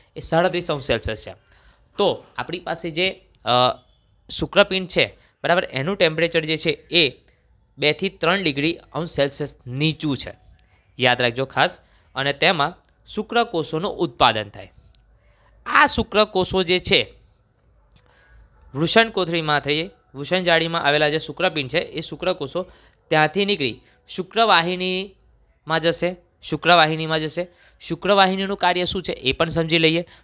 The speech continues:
તો કે શુક્રવાહિનીનું જે કાર્ય છે એ શું છે કે શુક્રકોષો જે છે એ શુક્રપિંડમાંથી અહીંયા સુધી જે, જે, અ, મૂત્રવાહિની જે છે ત્યાં સુધી જે ગ્ર-, અ, પ્ર-, અ, ચલનની ક્રિયા કરે છે, પ્રચલનની ક્રિયા કરે છે,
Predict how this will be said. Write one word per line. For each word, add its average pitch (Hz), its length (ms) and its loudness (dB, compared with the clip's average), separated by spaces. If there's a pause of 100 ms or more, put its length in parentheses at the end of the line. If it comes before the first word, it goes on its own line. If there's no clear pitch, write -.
તો 185 80 -2
કે 185 100 -6
શુક્રવાહિનીનું 185 720 2
જે 185 120 0
કાર્ય 160 340 2
છે 160 320 -2 (200)
એ 190 80 0
શું 214 160 -2
છે 131 180 -4
કે - 180 -6
શુક્રકોષો 185 680 0
જે 175 140 2
છે 170 240 -2 (240)
એ 160 40 -8
શુક્રપિંડમાંથી 175 1040 -2 (300)
અહીંયા 160 240 -4
સુધી 175 280 -4
જે, 160 120 -2
જે, 170 260 -2 (280)
અ, 127 140 2
મૂત્રવાહિની 156 680 -4
જે 156 100 -4
છે 156 180 -2
ત્યાં 151 220 -2
સુધી 151 240 -6
જે 160 160 0
ગ્ર-, 131 200 -6
અ, 127 360 2
પ્ર-, - 200 -8
અ, - 360 -6 (880)
ચલનની 202 340 2
ક્રિયા 180 240 2
કરે 170 200 2
છે, 147 100 -6
પ્રચલનની 175 540 -2
ક્રિયા 156 260 0
કરે 160 200 -2
છે, 104 200 -12